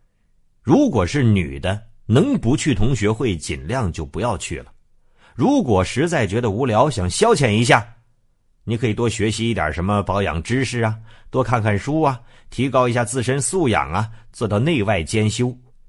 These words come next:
这样你会逐渐的被更多的人去认可，而不简简单单的说穿得漂漂亮亮的，捯饬捯饬，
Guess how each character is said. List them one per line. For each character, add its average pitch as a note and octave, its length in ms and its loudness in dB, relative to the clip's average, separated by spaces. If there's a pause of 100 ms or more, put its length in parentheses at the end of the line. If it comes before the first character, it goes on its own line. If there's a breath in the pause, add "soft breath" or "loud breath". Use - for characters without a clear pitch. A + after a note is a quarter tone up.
这 A#3 160 4
样 B2+ 180 6
你 G#2 80 4
会 B2+ 160 2
逐 C#3 240 0
渐 F#3 220 4
的 A2+ 80 4
被 B2 160 2
更 F#3+ 280 2
多 G#3 260 4
的 F3 100 4
人 G2 420 2
去 - 160 0
认 A#2+ 200 4
可， E2 280 -4 (380)
而 B2 200 -6
不 D3 140 -4
简 A#2 220 0
简 A2+ 180 2
单 C#3 200 2
单 D3+ 220 2
的 C3 180 0 (240 soft breath)
说 G2 120 -6
穿 G#2+ 200 0
得 G#2 60 0
漂 G#2+ 200 0
漂 G#2 80 -2
亮 A2+ 180 2
亮 C3+ 240 4
的， B2 240 0 (260)
捯 G2 200 -4
饬 G2+ 100 0
捯 F2 200 0
饬， G#2 160 2